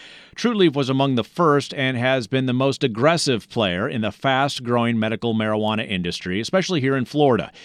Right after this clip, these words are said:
It was the first to open a dispensary in the summer of twenty sixteen. That was in Tallahassee, and it was before Florida voters would okay a constitutional amendment expanding the use of medical marijuana.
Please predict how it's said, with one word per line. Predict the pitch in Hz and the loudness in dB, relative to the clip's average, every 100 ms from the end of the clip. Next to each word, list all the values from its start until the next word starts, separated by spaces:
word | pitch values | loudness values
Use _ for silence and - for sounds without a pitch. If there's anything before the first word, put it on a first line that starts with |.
| - | -8
It | 113 | -4
was | 117 110 | -2 -2
the | 110 | -4
first | - 147 175 - | -2 0 0 0
to | 175 156 | 2 4
open | 151 - | 2 0
a | 110 | -2
dispensary | 104 - 123 110 110 123 | -4 -2 -2 -2 -2 -2
in | 113 | -2
the | |
summer | - 127 131 131 127 | -2 -2 -2 -2 -2
of | 120 | -4
twenty | - 113 113 | -6 -4 -2
sixteen. | 117 127 - 143 107 69 - _ - - - | -2 -4 -2 -2 -2 -4 -16 _ -20 -18 -8
That | 90 | -6
was | 98 113 | -4 -2
in | |
Tallahassee, | 113 131 127 110 120 113 123 | 0 2 2 2 0 0 -2
and | 123 | -2
it | 143 | -2
was | 127 | -2
before | 120 113 - 196 202 170 | -2 -4 0 2 4 2
Florida | 147 151 151 | 2 4 4
voters | 113 147 185 113 113 | 4 2 2 -2 -2
would | 113 123 | -2 -2
okay | 120 143 135 113 | -2 -2 0 -2
a | |
constitutional | - 139 143 - 117 156 - 135 127 | -2 -4 -4 -6 0 0 0 -2 -2
amendment | 139 170 120 117 | -2 -2 -2 -4
expanding | 120 - - 127 127 143 | -6 -6 -2 -2 0 -2
the | 139 | 0
use | 110 107 101 | 0 0 -2
of | 101 | -4
medical | 98 92 98 | -4 -2 -4
marijuana. | 95 95 107 113 82 | -2 -2 0 -2 -4